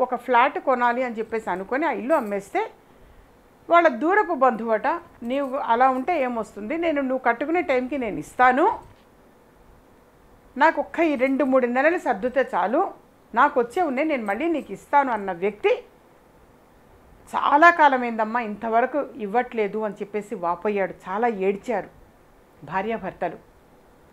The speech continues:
అసలు ఆ ఇల్లు అలా ఉన్నట్టున్నా మాకు బాగుండేది, దాన్ని అమ్మాము, అమ్మి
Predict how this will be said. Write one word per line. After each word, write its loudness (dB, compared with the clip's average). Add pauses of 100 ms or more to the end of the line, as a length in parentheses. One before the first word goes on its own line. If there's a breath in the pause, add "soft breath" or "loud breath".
(380 soft breath)
అసలు 0
ఆ 8
ఇల్లు 4
అలా 6 (140)
ఉన్నట్టున్నా 2
మాకు 2 (100)
బాగుండేది, 0
దాన్ని -2
అమ్మాము, 2 (100)
అమ్మి 0